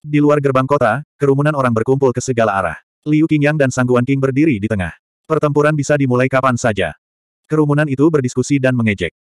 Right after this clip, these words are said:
Semua orang di kota Tianluo tahu tentang Mo Qingyun dan Sangguan King. Siapapun yang menyinggung mereka hanya akan mati. Dengeng dengungan. Sangguan King mengaktifkan inti sejatinya.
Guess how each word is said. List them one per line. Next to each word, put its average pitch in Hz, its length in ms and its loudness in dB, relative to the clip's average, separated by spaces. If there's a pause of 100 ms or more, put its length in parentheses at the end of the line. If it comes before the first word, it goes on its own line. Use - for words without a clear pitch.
(600)
Semua 143 400 0
orang 151 160 2
di 143 80 -4
kota 135 240 0
Tianluo 120 240 2
tahu 120 240 2
tentang 120 320 0
Mo 139 160 0
Qingyun 143 320 0
dan 117 160 0
Sangguan 113 400 -2
King. 82 240 -8 (480)
Siapapun 151 560 0
yang 147 80 0
menyinggung 127 400 2
mereka 113 240 -2
hanya 127 320 -2
akan 127 160 -2
mati. 90 320 -4 (560)
Dengeng 151 400 0
dengungan. 104 400 0 (440)
Sangguan 147 400 0
King 156 160 -2
mengaktifkan 127 480 -2
inti 135 320 0
sejatinya. 98 480 -2